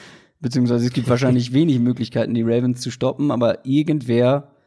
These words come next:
Speaker 2: Wir müssen jetzt mal über die, die Niners Defense sprechen. Äh, das haben wir jetzt noch gar nicht getan.
Speaker 1: Ja, ob sie das
Speaker 2: Äh,
Speaker 1: können, ist die Frage.
Speaker 2: äh, ob sie das können, genau. Ja,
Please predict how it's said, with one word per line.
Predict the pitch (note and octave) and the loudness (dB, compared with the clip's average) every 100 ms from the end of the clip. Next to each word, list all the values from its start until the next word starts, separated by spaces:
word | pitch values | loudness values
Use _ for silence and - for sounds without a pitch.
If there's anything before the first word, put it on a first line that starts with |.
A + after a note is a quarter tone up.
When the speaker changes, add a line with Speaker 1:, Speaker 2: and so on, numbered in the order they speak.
| _ _ _ _ _ _ | _ _ _ _ _ _
Speaker 2:
Wir | C3 | -2
müssen | F#3 | 2
jetzt | F#3 | 2
mal | D#3 C3+ | 2 2
über | C3 | 2
die, | B2 B2 | 0 -4
die | - A#2+ | -6 -2
Niners | B2 G3+ C#3 | 0 0 0
Defense | - A#2+ B2 | -4 -4 -4
sprechen. | - B2 A2+ A#2 G2+ - | -6 -8 -6 -6 -8 -14
Äh, | C#3 C3 | -10 -8
das | A#2 B2 | -8 -6
haben | |
wir | B2+ | -6
jetzt | |
noch | A#2 | -8
gar | - D#3+ | -8 -8
nicht | C3 | -8
getan. | - A#2+ A#2 - _ _ - - G2+ A2+ | -8 -6 -6 -8 _ _ -14 -8 -4 -2
Speaker 1:
Ja, | A2+ B2 | 0 0
ob | - A#2+ | 0 -2
sie | A#2+ | 0
das | G2+ A#2 | 0 2
Speaker 2:
Äh, | |
Speaker 1:
können, | G3+ D4 | 2 2
ist | C#4 | 2
die | B2+ | -2
Frage. | B2 G2+ F2+ F2 G2 _ - | 0 0 0 -2 -6 _ -18
Speaker 2:
äh, | C#3+ | -12
ob | C#3 D3 | -8 -4
sie | |
das | C#3+ - | -4 2
können, | G3 G3+ | 2 2
genau. | C#3 E3+ | 0 0
Ja, | C#3 | 2